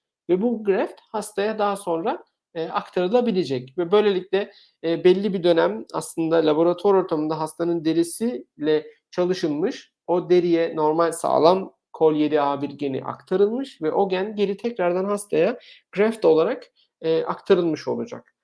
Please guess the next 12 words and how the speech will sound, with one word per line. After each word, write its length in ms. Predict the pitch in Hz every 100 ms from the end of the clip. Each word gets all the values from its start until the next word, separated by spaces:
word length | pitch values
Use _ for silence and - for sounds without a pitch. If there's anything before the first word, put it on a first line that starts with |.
| _
Böyle 280 | 226 233 214
bir 80 | 240
yöntem 400 | 233 196 208 190
izliyorlar. 480 | 147 131 135 214 302
Tabii 220 | 208 208
bu 300 | 202 208 202
üç, 140 | 262 262 - _ _ _ 160
e, 40 | 135 131 131 131
erişkin 360 | 165 165 - 190
hastada 440 | 170 151 151 135
yapılması 720 | 139 135 135 135 135 131 131 -
planlanıyor. 640 | 127 117 117 120 143 254